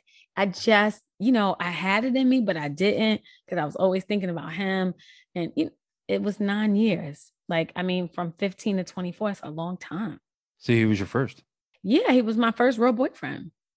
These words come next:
Speaker 2: Mm-hmm.
Speaker 1: So it was a big deal.
Speaker 2: So how long, how long did it take for you to get back to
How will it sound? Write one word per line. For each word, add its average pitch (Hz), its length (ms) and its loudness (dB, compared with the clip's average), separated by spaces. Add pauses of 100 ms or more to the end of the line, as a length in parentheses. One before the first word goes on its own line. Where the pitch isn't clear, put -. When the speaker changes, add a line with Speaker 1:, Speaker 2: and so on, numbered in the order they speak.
(100)
Speaker 2:
Mm-hmm. 87 180 -10 (600)
Speaker 1:
So - 600 -4 (100)
it 202 80 2
was 262 160 2
a 262 80 4
big 175 360 2
deal. 185 480 -4 (380)
Speaker 2:
So 104 180 0
how 110 140 2
long, 113 220 2
how 110 140 0
long 110 180 4
did 101 100 -2
it 92 80 -6
take 98 220 -4
for - 80 -10
you 90 120 -2
to 87 60 -4
get 82 180 -10
back 85 280 -6 (100)
to 82 260 -8